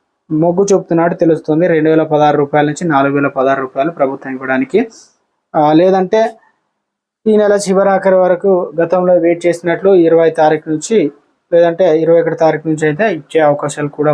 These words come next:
ఉన్నట్టున్నారు. చూడాలి, ఒకవేళ ముందుగానే ఇస్తే ఆసరా పెన్షన్ లబ్ధిదారులకు, ఆ, అవ్వాతాతలకు, ఎందుకంటే నిత్యావసర సరుకులు,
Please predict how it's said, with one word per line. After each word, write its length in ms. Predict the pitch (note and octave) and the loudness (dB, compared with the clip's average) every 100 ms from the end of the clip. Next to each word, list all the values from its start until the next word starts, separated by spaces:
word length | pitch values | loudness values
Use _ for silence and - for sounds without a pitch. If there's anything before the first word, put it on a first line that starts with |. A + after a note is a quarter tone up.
| C#3 | 0
ఉన్నట్టున్నారు. 520 | C#3 C3 - C#3+ A3 - _ _ | -2 -4 -2 -2 -2 -6 _ _
చూడాలి, 260 | - G#3+ G3+ F3 | -2 0 2 0
ఒకవేళ 220 | F3+ F3+ F3 | 0 0 0
ముందుగానే 360 | F3+ G3+ G3+ F#3 | 2 2 0 -2
ఇస్తే 180 | - G3+ F3 E3+ _ _ _ | -2 0 0 -4 _ _ _
ఆసరా 300 | D#3 F3 F#3+ F3 | -4 0 0 0
పెన్షన్ 280 | F3+ F3 E3+ | -2 2 2
లబ్ధిదారులకు, 580 | D#3 D#3 E3 D#3+ D#3 F3+ D3 - _ _ _ _ _ | 2 2 2 0 2 0 0 -4 _ _ _ _ _
ఆ, 60 | D3+ D3+ | 0 0
అవ్వాతాతలకు, 760 | D3+ E3+ F#3 F3+ F3 E3+ E3 F3 D3 D3 - _ _ _ | 0 0 0 0 0 0 0 0 0 -2 -14 _ _ _
ఎందుకంటే 320 | D#3 D3 E3 F3 | -8 -2 0 2
నిత్యావసర 400 | D#3 E3 E3+ E3+ D#3 | 0 0 0 -2 -2
సరుకులు, 380 | D#3+ D3+ D#3+ | -2 0 2